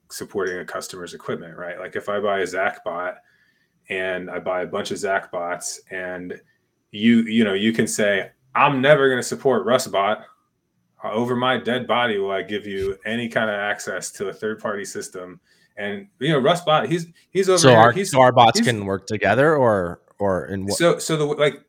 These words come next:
Speaker 1: of course that in reality, of course, Rustbot and Zachbot work together. Like, this, there's an entire industry of system <laughs> integrators and robotic authorized resellers. Like, this is a, this is a world of, of making them work together, but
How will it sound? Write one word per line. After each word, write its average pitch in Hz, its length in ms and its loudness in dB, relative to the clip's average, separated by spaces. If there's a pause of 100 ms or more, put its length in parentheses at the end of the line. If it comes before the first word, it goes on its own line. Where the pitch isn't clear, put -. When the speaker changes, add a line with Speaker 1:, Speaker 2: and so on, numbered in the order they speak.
Speaker 1:
of 143 160 0
course 262 260 -2
that - 360 0
in 156 120 0
reality, 135 640 2 (200)
of 160 160 -6
course, 226 240 -2
Rustbot 113 400 -2
and 107 80 -8
Zachbot 101 500 -6
work 98 180 -8
together. 90 500 -14 (200)
Like, 131 160 -6
this, 160 180 -6
there's 160 200 -4
an 165 60 -6
entire 165 580 -4 (160)
industry 117 640 -8
of 107 340 -10 (140)
system 165 360 -12
<laughs> 113 60 -6
integrators 110 640 -6
and 117 160 -8
robotic 113 480 -6
authorized 107 480 -6
resellers. 110 500 -10
Like, 110 220 -12
this 131 160 -4
is 143 220 -4
a, 120 220 -2 (240)
this 131 140 -6
is 160 120 -4
a 139 80 4
world 127 380 0
of, 110 200 -10
of 104 160 -6
making 120 480 -6
them 104 160 -8
work 101 220 -8
together, - 540 -12 (460)
but 117 320 -4